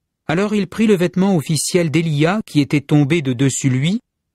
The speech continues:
il frappa les eaux et dit, « Où est Jéhovah le Dieu d'Élia, c'est-à-dire lui ? » Quand il frappa les eaux, alors elles se partagèrent d'un côté et de l'autre,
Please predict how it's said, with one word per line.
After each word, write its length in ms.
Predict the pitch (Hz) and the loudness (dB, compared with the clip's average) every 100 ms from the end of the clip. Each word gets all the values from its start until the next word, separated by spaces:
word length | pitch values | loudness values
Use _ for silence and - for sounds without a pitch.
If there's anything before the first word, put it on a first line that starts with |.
| _ _ _ _ - | _ _ _ _ -2
il 180 | 160 147 | 0 0
frappa 380 | - 180 170 | -2 -4 -2
les 280 | 156 143 123 | -2 -2 -2
eaux 200 | 190 233 _ _ _ _ - | -2 -2 _ _ _ _ -2
et 100 | 139 | 0
dit, « 320 | 123 185 208 - _ _ _ _ _ _ _ _ - | 2 -2 -2 -6 _ _ _ _ _ _ _ _ 0
Où 200 | 190 214 | 4 4
est 200 | 196 156 | 4 2
Jéhovah 600 | 117 156 196 160 180 196 | 2 2 4 4 2 2
le 160 | 170 151 | 2 0
Dieu 240 | 135 185 | 0 0
d'Élia, 600 | 127 180 180 160 139 113 _ _ - | 2 0 0 0 0 -2 _ _ -6
c'est-à-dire 600 | - 143 160 160 170 131 | -2 0 0 0 -2 0
lui ? » 380 | 139 156 135 - _ _ _ _ _ _ _ _ _ _ _ _ _ _ _ _ _ _ _ | 2 0 -2 -8 _ _ _ _ _ _ _ _ _ _ _ _ _ _ _ _ _ _ _
Quand 220 | - 143 | 0 2
il 100 | 147 | 0
frappa 340 | 123 160 165 160 | -2 -2 -2 2
les 280 | 143 123 143 | 2 2 0
eaux, 160 | 185 _ _ _ _ _ _ _ _ | -2 _ _ _ _ _ _ _ _
alors 300 | - 139 147 | -2 0 0
elles 120 | 143 120 | 0 -2
se 140 | - | -4
partagèrent 680 | - 156 - 151 123 139 98 | -4 -4 -2 0 2 0 0
d'un 140 | 170 175 | -2 -2
côté 480 | 175 156 - 151 - | -2 -2 0 0 2
et 120 | 180 | 0
de 100 | 143 | 0
l'autre, 480 | 127 127 - - | 0 -2 -4 -8